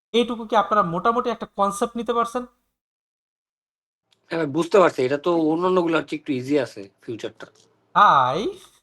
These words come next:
Speaker 2: আমার কাছে তো ইজি লাগলো, ফিউচারটা ইজি লাগছে।
Speaker 1: হ্যাঁ, ফিউচারটা ইজি আছে, সমস্যা নেই। তবে, আহ, সামনে কোন অ্যাক্টিভ সোয়াই যখন ইউজ করবো, তখন একটু টাফ হবে, but ওটাও আমরা ইজিলি, মানে খুব সহজে পিডিএফ মেক করবো আপনাদের জন্য, ইনশাআল্লাহ।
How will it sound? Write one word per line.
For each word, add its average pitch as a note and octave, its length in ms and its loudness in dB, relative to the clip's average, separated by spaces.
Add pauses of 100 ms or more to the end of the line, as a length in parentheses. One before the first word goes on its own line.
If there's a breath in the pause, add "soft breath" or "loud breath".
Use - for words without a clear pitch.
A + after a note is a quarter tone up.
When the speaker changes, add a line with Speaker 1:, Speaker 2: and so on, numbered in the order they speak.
(1000)
Speaker 2:
আমার D#3 200 -6
কাছে E3 140 -4
তো F3+ 80 2
ইজি D#3 320 6
লাগলো, A#2 200 -4
ফিউচারটা C#3+ 460 2
ইজি C#3+ 200 4
লাগছে। A2+ 420 -2
Speaker 1:
হ্যাঁ, A#2 160 -10
ফিউচারটা D#3 360 -10
ইজি D3 280 -6
আছে, C#3+ 400 -10
সমস্যা C3 400 -14
নেই। F3+ 120 -14
তবে, C3+ 220 -14 (140)
আহ, B2 320 -10
সামনে C#3 300 -12
কোন D3+ 160 -10
অ্যাক্টিভ D#3 240 -12
সোয়াই D#3 280 -6
যখন D#3 220 -8
ইউজ D#3 180 -14
করবো, E3+ 180 -10
তখন C3+ 400 -12 (440 soft breath)
একটু E3 120 -14
টাফ - 260 2
হবে, D#3 160 -4
but - 160 0 (120)
ওটাও D3 360 -2
আমরা C#3 200 -4
ইজিলি, D3 440 -8 (280 soft breath)
মানে D3 100 -8
খুব - 160 -20
সহজে G3 500 2 (220)
পিডিএফ D#3 320 -8
মেক C3+ 100 -14
করবো A#2+ 260 -12
আপনাদের A#2+ 300 -14
জন্য, A#2 180 -20
ইনশাআল্লাহ। - 360 -20